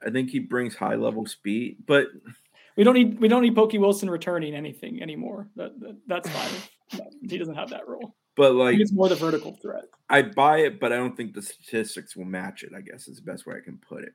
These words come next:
Speaker 1: 'Cause I think Keon Coleman coming into that room changes the way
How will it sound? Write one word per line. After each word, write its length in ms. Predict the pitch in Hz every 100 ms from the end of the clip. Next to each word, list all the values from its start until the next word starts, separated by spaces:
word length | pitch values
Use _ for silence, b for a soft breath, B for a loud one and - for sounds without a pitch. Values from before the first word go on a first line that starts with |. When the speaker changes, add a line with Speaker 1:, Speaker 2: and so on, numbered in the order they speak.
| -
Speaker 1:
'Cause 160 | 101
I 160 | - 107
think 220 | 110 104 _ _ _ _
Keon 300 | 127 110 101
Coleman 300 | 110 101 98
coming 260 | - 95 95
into 180 | 90
that 240 | 92 92 -
room 360 | 92 87 87 - -
changes 520 | - 92 87 85 82
the 80 | 90
way 380 | 95 92 98